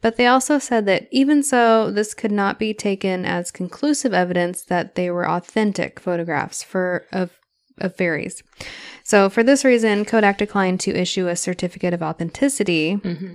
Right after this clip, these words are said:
Speaker 1: but Gardner believed that the Kodak technicians didn't examine the photos entirely objectively,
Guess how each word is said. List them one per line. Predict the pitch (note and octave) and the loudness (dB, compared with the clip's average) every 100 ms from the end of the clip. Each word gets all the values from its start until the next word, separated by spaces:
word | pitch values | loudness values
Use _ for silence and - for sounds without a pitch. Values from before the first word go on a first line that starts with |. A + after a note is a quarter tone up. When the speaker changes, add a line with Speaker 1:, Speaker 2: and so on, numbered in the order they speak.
| - | 2
Speaker 1:
but | G#3 F#3+ - | 4 4 2
Gardner | G3+ G3+ G3 | 2 2 2
believed | G3 G3 F#3 | 0 0 0
that | F3+ E3+ | -2 -2
the | |
Kodak | F3+ G3 F3+ F3 | -2 -2 -2 -2
technicians | F#3 - _ F#3+ F3+ F3+ F3 F3+ | -6 -10 _ -6 -4 -4 -6 -4
didn't | A3 A3+ A#3 | 0 0 0
examine | G#3+ G3+ F#3 F#3 G3 | -2 -4 -2 -2 0
the | G3+ | -2
photos | F#3+ F3 F3 F3 - | 0 0 0 -2 -6
entirely | F#3 F#3 F3+ F3 E3+ F3 F3 | -8 -6 -4 -4 -2 -4 -4
objectively, | F3+ F3+ E3+ - D#3+ D3 - | -4 -4 -4 -4 -6 -6 -6